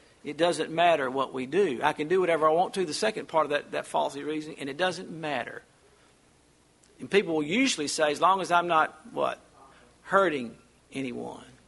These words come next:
And they always do. That kind of reasoning is fallacious. They do hurt people by their decisions. You don't know. You don't have sense enough to, to see into the future, to see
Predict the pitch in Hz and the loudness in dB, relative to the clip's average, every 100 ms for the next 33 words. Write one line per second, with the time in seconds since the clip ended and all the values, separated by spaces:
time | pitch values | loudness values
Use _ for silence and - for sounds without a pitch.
0 | _ _ _ _ _ _ 190 214 208 226 | _ _ _ _ _ _ 2 6 10 10
1 | 233 185 330 359 180 113 - _ _ - | 8 6 6 6 2 -2 -12 _ _ -20
2 | - _ _ _ _ _ _ 220 233 247 | -20 _ _ _ _ _ _ 2 6 8
3 | 240 185 - 202 262 226 220 196 - 233 | 8 6 6 6 6 4 4 2 4 6
4 | 277 294 - 156 - - _ 196 254 208 | 6 4 0 -4 -8 -10 _ 4 4 6
5 | 302 370 302 254 165 - - 180 131 101 | 6 8 8 6 4 -4 -2 0 0 -6
6 | 98 - _ _ _ _ _ - 185 160 | -14 -18 _ _ _ _ _ 4 6 6
7 | - 160 160 147 - 190 165 147 - - | 2 0 0 0 4 4 2 -2 -8 0
8 | 262 277 262 233 247 320 320 226 - - | 4 4 4 4 6 8 8 8 4 0
9 | 226 277 240 254 240 - 311 294 247 233 | 2 4 4 4 2 2 2 2 2 4
10 | 220 220 214 - 226 - 285 311 302 240 | 4 0 -2 -4 0 2 4 4 4 4
11 | 190 180 196 180 170 156 147 - 269 285 | 2 2 2 0 0 -4 -2 0 0 0